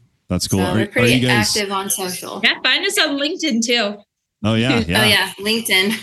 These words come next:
Speaker 1: Yeah, that's, that one's getting
Speaker 2: Posting
Speaker 1: bigger. I
Speaker 2: actively.
Speaker 3: Yeah.
Speaker 1: <laughs> I keep seeing a lot of people on there. I keep that, that one's growing for sure.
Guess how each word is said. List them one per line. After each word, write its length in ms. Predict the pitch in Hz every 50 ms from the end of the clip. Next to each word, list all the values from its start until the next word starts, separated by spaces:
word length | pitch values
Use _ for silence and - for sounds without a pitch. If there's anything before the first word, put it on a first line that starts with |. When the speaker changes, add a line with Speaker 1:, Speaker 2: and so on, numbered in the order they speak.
| - - -
Speaker 1:
Yeah, 240 | 90 98 107 98 82
that's, 260 | 76 110 127 131 - -
that 120 | 117 135
one's 240 | 156 185 196 147 107
getting 200 | 107 143 156 -
Speaker 2:
Posting 240 | - - - - -
Speaker 1:
bigger. 60 | -
I 80 | - 208
Speaker 2:
actively. 600 | 208 - - - 220 190 185 180 165 - - - - - -
Speaker 3:
Yeah. 340 | - 220 226 247 277 349 381 330
Speaker 1:
<laughs> 20 |
I 580 | - 131 - 226 175 220 247 254 240 190 135 -
keep 180 | - 147 165 156
seeing 160 | - 190 170 139
a 40 |
lot 180 | 127 120 117 123
of 80 | 131 -
people 260 | 127 131 - 135 123
on 200 | 101 95 87 87
there. 160 | 87 85 85
I 60 | 85 85
keep 220 | - 101 98 69
that, 260 | 90 95 95 71 90
that 120 | 95 104 107
one's 200 | 113 107 92 87
growing 320 | - 92 95 104 95 85
for 160 | - 90 82
sure. 420 | - - 95 98 98 90 82 76